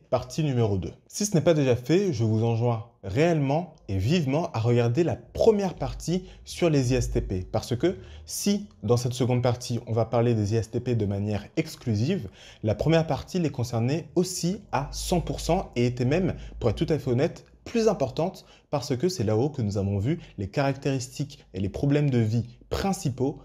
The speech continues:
des I S T P. Dans cette seconde partie, on va maintenant s'intéresser à ce que l'on appelle leur fonction d'observation. Chez les I S T P, elles sont au milieu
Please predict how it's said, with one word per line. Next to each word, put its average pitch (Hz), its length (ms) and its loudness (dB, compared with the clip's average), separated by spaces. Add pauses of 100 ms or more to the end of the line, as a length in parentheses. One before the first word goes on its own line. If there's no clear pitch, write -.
(140)
des 110 300 2
I 113 40 6
S 101 140 0
T 98 80 -6
P. - 220 -12 (160)
Dans 143 140 4
cette 190 140 -2
seconde 151 360 0
partie, 185 460 -4 (180)
on 113 60 0
va 123 80 6
maintenant 135 240 0
s'intéresser 135 840 0
à 120 80 -2
ce - 200 -4
que 123 160 -4
l'on 120 240 2
appelle 160 360 2
leur 110 180 -2
fonction 165 460 -4
d'observation. 123 800 0 (360)
Chez - 200 -2
les 120 180 4
I 123 40 4
S 117 120 2
T 123 80 -2
P, 190 440 2
elles 101 120 -4
sont 107 240 -4 (180)
au 180 100 2
milieu 147 500 2